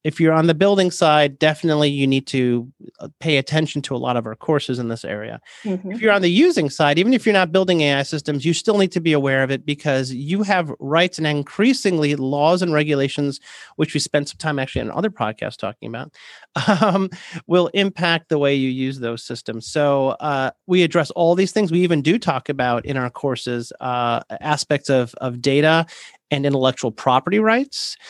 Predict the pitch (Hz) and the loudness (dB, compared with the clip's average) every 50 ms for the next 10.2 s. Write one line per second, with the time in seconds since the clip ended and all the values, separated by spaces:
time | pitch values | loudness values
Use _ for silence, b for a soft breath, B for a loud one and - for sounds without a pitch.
0 | B B B B B B - 147 147 139 135 135 131 131 131 131 131 127 139 143 | B B B B B B 0 2 2 2 2 2 2 0 0 0 0 0 -2 -2
1 | 143 - 160 151 139 139 135 - 123 131 131 131 131 127 123 120 120 120 120 - | -2 0 2 2 2 2 0 -2 -6 -4 -2 0 2 2 2 2 0 0 -2 -6
2 | - - - - 131 127 120 117 120 120 120 120 123 - - 160 151 143 135 120 | -8 -8 -6 -4 -4 -2 -2 -2 -2 -4 -6 -8 -6 -4 -2 0 0 0 0 0
3 | 113 123 123 135 139 151 151 165 170 160 - 170 160 - - 170 147 147 139 135 | 0 0 0 2 2 2 2 2 2 2 2 0 0 2 0 0 0 0 0 0
4 | 131 139 139 - - 123 113 - - 113 107 - - 165 156 151 147 B B B | 0 -2 -2 -4 -6 -8 -6 -2 -2 -2 -2 -2 0 2 2 2 0 B B B
5 | B B B - 208 214 233 220 - - - 160 135 123 139 156 156 175 165 165 | B B B 0 2 2 2 2 0 2 2 2 2 2 0 0 0 0 2 2
6 | 170 170 170 165 165 165 151 165 175 185 208 202 208 202 202 180 160 180 175 160 | 2 4 2 2 0 -2 -2 0 2 2 2 2 2 0 0 2 2 2 2 2
7 | 160 - _ - 143 139 135 131 135 131 123 120 120 117 117 117 113 127 131 131 | 0 -4 _ -2 0 0 0 0 -2 -2 -2 -2 -2 -2 -2 -4 -6 -6 -8 -8
8 | 123 123 120 117 110 _ _ _ - - 135 127 113 - - 147 131 123 120 117 | -6 -6 -6 -6 -8 _ _ _ -12 -10 -8 -8 -8 -8 -8 -8 -6 -6 -6 -8
9 | - - 123 113 113 113 117 117 - 120 117 117 - - 117 104 110 107 - 104 | -8 -10 -10 -8 -8 -10 -10 -10 -12 -12 -10 -10 -10 -10 -10 -10 -10 -12 -14 -14
10 | 101 104 98 - | -14 -16 -16 -18